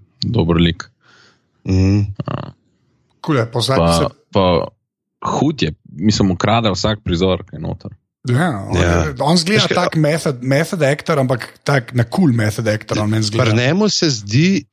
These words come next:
Speaker 2: ta feeling, kot da bi bil že skoraj overacting, ampak ni. Če, če veste, kaj hoče povedati. Tako se zdi, kao že, fuck, je tole že malo pretirano bilo, ampak ne.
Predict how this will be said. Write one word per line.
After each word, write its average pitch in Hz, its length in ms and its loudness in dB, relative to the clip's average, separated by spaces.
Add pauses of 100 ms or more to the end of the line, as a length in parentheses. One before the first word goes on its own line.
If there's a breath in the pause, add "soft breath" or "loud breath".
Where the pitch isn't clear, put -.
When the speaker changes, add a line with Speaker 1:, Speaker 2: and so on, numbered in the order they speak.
(180)
Speaker 2:
ta 151 180 -2
feeling, 165 500 -2
kot 156 140 -2
da 165 100 0
bi 139 120 0
bil 127 160 0
že 117 120 0
skoraj 147 400 0
overacting, 143 880 0
ampak 107 440 -4 (460)
ni. 131 300 2 (540)
Če, 90 220 0
če 101 180 0
veste, 101 240 0
kaj 90 180 0
hoče 92 300 -4
povedati. 95 220 0
Tako 139 140 -2
se 143 120 0
zdi, 131 140 -2
kao 131 140 0
že, 113 100 2 (320)
fuck, 120 240 -4
je 117 60 2
tole 117 240 0
že 127 100 2
malo 127 220 2
pretirano 151 580 2
bilo, 131 180 2
ampak 123 320 -2
ne. 143 280 0